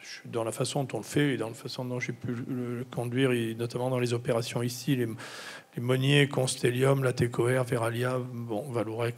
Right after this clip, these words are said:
vient de démarrer, il y a des opérations im-, immobilières à côté. À chaque fois, c'est comment est-ce qu'on structure les différentes améliorations qu'on pense pouvoir conduire,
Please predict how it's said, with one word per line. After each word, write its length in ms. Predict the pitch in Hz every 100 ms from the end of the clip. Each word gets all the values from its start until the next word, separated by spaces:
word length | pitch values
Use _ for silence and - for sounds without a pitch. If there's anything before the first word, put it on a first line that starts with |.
| -
vient 120 | 113
de 60 | 117
démarrer, 640 | 113 113 120 131 135 135
il 80 | 127
y 20 |
a 60 |
des 240 | 117 120 120
opérations 480 | 120 123 - - 120
im-, 260 | 120 117 120 -
immobilières 500 | 143 123 120 120 117
à 60 | 113
côté. 380 | - - 135 135 - - - - - - _ _ - - -
À 60 | 147
chaque 240 | - 131
fois, 220 | - 151
c'est 640 | 131 - 123 120 117 113 123 - - - - - - -
comment 240 | 151 123
est-ce 140 | 120
qu'on 680 | 117 127 120 117 113 110 110 104 - _ _ _ _
structure 840 | - - - 135 117 - 143 139 135
les 120 | 117
différentes 440 | 113 - 127 123
améliorations 720 | 113 117 113 110 107 - 131
qu'on 220 | 117 110 101
pense 260 | 123 117
pouvoir 340 | - 117 107 -
conduire, 520 | 110 110 120 143